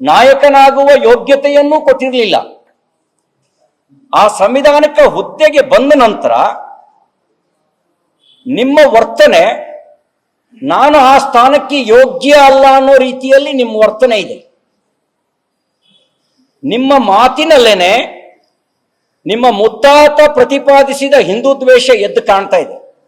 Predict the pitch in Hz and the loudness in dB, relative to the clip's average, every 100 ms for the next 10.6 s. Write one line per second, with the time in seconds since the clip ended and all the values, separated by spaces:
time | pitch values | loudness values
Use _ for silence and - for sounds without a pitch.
0 | _ _ _ _ _ _ 170 247 240 202 | _ _ _ _ _ _ -8 -2 -2 0
1 | 226 254 294 285 208 175 247 - - _ | 0 0 -2 0 0 -2 -6 -6 -16 _
2 | _ _ _ 185 226 302 - - 302 302 | _ _ _ -6 -2 -2 -2 -6 0 0
3 | 240 214 220 269 277 277 277 269 269 240 | 2 -2 2 2 2 0 0 2 2 0
4 | 190 240 285 277 269 262 233 - 240 208 | 0 2 2 2 2 2 -2 -2 -2 -2
5 | 202 202 180 202 - _ _ _ _ _ | 0 0 -2 -4 -14 _ _ _ _ _
6 | _ _ _ - 175 254 262 202 214 262 | _ _ _ -10 -6 -2 -2 0 0 0
7 | 302 277 196 170 247 285 - _ _ _ | -2 0 -2 -2 -6 -6 -12 _ _ _
8 | _ _ _ _ _ _ 180 214 269 294 | _ _ _ _ _ _ -4 -2 -2 0
9 | 254 202 226 247 269 285 285 - 196 208 | 2 2 2 -2 -4 0 0 0 0 2
10 | 247 247 302 294 - 170 | 2 0 -2 -2 -2 0